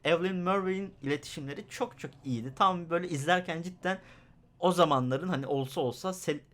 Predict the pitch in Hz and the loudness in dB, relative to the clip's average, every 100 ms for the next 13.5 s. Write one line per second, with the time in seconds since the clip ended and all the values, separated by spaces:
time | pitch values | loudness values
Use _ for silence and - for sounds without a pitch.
0 | - - 143 143 120 156 139 135 131 - | -10 -4 -2 0 0 0 0 -2 -2 -6
1 | 143 156 131 139 117 - - 180 180 185 | -8 -4 -4 -2 -4 -6 -10 -10 -8 -10
2 | 180 170 170 147 190 - _ - 151 147 | -10 -8 -6 -4 -6 -8 _ -10 -4 -2
3 | 160 151 151 147 147 151 143 131 165 131 | 0 -2 0 -2 -2 -4 -4 -4 -4 -4
4 | 127 208 - 131 117 156 - - 180 - | -4 -4 -4 -2 -2 -8 -10 -10 -8 -6
5 | 147 160 - - - 185 180 180 185 175 | -4 -6 -10 -10 0 2 2 2 2 2
6 | 151 165 156 - - - 123 160 165 160 | 2 2 0 -12 -8 -2 2 2 2 -4
7 | 151 170 160 147 151 147 143 139 156 151 | -4 -6 -6 -2 0 0 -2 -2 0 0
8 | - 143 151 185 208 240 214 190 147 127 | 0 0 0 -2 -4 -4 -4 -2 0 0
9 | 131 131 131 135 123 143 139 - 139 135 | 0 0 0 2 -2 -4 -8 0 0 0
10 | 127 123 185 180 180 156 156 170 175 - | -4 -6 -8 -6 -6 -4 -6 -6 -8 -10
11 | - - - - - - - 165 156 143 | -20 -20 -20 -20 -20 -20 -4 2 2 2
12 | 156 151 156 180 - 143 - 139 127 120 | 0 4 2 2 -2 -2 -2 2 2 4
13 | 117 113 113 113 | 2 0 0 -2